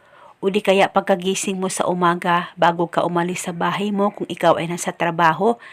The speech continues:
isulat mo muna ang pangalan at apelyido niya dyan sa talampakan mo kung gusto mo na ikaw na naman ang habol-habulin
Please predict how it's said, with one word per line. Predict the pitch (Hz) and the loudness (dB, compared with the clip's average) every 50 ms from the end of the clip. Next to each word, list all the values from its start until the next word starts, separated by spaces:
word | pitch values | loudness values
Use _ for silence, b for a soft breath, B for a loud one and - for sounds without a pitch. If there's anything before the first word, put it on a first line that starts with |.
| B B B B B | B B B B B
isulat | B - 208 - - 220 214 208 196 - - | B -6 -4 0 2 4 6 4 4 4 0
mo | 196 190 | -4 -4
muna | 185 180 185 185 185 180 170 170 - - | -4 -2 -2 -2 -2 -2 -2 -2 -4 -6
ang | - 180 165 | -8 -8 -4
pangalan | - - 170 170 175 170 175 175 170 170 - | -4 -2 -2 0 0 -2 0 0 -2 -2 -2
at | - - - - - | -4 -6 -2 -2 -4
apelyido | - _ 175 165 175 175 175 185 202 | -2 _ -6 -4 -4 -4 -4 -4 -4
niya | 202 202 214 208 220 B B B B B B B _ | -4 -2 -2 -2 -4 B B B B B B B _
dyan | - 202 190 | 0 0 0
sa | 190 - 196 - | 2 -2 0 0
talampakan | 202 202 208 214 196 - 208 202 202 - - 214 214 208 | 2 2 2 -2 2 2 2 2 4 2 2 0 2 2
mo | 208 220 233 233 220 _ | 0 -2 -2 -4 -8 _
kung | - 202 202 202 185 | -4 -2 -2 -2 0
gusto | 190 214 - - - - 240 214 | 0 0 0 0 0 0 0 2
mo | 196 190 190 185 180 | 2 0 -2 -2 -2
na | 196 190 180 | -4 -4 -4
ikaw | - 190 - - 202 185 185 | -4 -6 -4 -2 -2 0 0
na | 190 | 0
naman | 185 185 175 175 180 175 175 - | -2 -2 -2 0 -2 -2 -2 -4
ang | - 170 170 | -6 -8 -4
habol-habulin | - 175 165 175 185 175 - 196 180 180 196 196 190 190 196 208 | -4 -6 -4 -4 -6 -6 -6 -8 -6 -2 -2 0 0 0 -2 -2